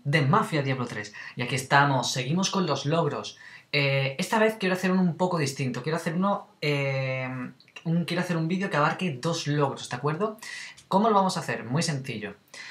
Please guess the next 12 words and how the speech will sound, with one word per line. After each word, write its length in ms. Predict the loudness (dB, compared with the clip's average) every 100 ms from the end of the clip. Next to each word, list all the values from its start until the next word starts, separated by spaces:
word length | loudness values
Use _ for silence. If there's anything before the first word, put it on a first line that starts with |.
| -18 -10 4
Quiero 200 | 6 6
hacer 260 | 6 2
estos 280 | 2 2 0
dos, 200 | 0 2
eh, 200 | 0 0
simultáneamente. 840 | 0 0 2 0 0 -4 -6 -10 -2
No 280 | 2 4 2
pises 280 | 0 -6 -8
el 80 | -6
fuego 360 | -6 -6 -10 -16 _
y 140 | -10
casquería. 560 | -6 -6 -4 -6 -6 -10